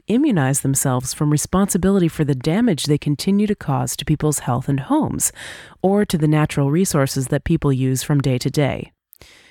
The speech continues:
And also, how legislative environmentalism in general tends to crowd out freed market methods for punishing polluters and rewarding sustainable modes of production. Footnote. For example,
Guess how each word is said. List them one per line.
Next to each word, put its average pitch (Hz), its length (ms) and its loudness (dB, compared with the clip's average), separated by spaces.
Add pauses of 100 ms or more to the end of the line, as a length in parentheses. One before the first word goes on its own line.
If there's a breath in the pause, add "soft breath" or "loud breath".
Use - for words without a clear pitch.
(160 loud breath)
And 156 440 2
also, 156 580 0 (220 loud breath)
how 170 160 2
legislative 208 580 0
environmentalism 165 920 0
in 135 140 0
general 190 420 0
tends 185 420 -2
to 180 100 -2
crowd 208 400 -2
out 175 240 0
freed 226 440 -2
market 131 360 -2
methods 135 360 -2
for 135 160 -2
punishing 165 520 0
polluters 147 600 0
and 170 140 0
rewarding 175 540 0
sustainable 196 580 0
modes 135 320 0
of - 80 -8
production. - 640 -2 (960 loud breath)
Footnote. 151 560 0 (400)
For 208 160 2
example, 180 580 2